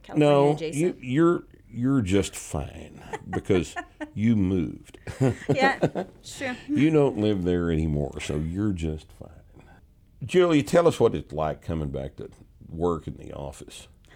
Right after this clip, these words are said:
Speaker 2: after you've just gotten your brains beaten out o-, over the weekend. What do you, do they allow you, like, a day off, or what do
Speaker 1: I
Speaker 2: you, how well do,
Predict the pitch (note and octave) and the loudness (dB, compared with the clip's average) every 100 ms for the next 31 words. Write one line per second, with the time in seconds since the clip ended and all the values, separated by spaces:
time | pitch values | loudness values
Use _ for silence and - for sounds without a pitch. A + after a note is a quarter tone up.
0 | - - - - - - - B2+ B2 A2+ | -20 -20 -20 -20 -20 -10 4 6 6 4
1 | G2+ F#2 D2+ F#2 - F#2+ G2 E2+ C#2+ E2 | 0 0 0 -4 -4 2 2 2 -4 -2
2 | E2 E2 D#2 C2 C2+ C#2+ - C#2+ C#2 C2+ | 0 0 -2 -6 -6 -8 -6 -8 -8 -8
3 | C2 C#2 D2+ C#2+ C#2+ D2+ D2+ - - - | -8 -8 -10 -10 -8 -6 -8 -10 -20 -12
4 | E2 G2 F2 D#2 - - - - - - | -4 -2 0 -4 -8 -20 -20 -20 -20 -8
5 | F#2+ G#2+ B2 F#2+ F#2 G2 G2+ G2 E2 F2 | 0 4 6 6 6 6 4 2 0 -2
6 | - C2+ D#2 D#2+ D2 E2 E2+ E2+ E2+ - | -2 -4 -2 0 0 2 4 4 2 -2
7 | D2+ C#2+ G2 - E2 D2+ - _ _ _ | -6 -2 2 2 0 -6 -16 _ _ _
8 | - F#3 A#3 A3+ G#3 D3+ C3+ | 2 4 6 6 6 4 2